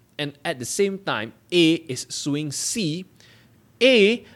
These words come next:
may join B and C together, having just one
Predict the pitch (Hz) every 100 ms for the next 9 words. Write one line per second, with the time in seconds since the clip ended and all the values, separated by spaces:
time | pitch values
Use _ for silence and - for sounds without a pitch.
0 | - 123 143 151 131 110 160 160 180 185
1 | 104 110 175 208 208 - 113 107 - 165
2 | 151 - 104 110 170 180 120 151 - -
3 | _ 139 135 165 135 151 - 104 95 117
4 | 170 175 139 170 175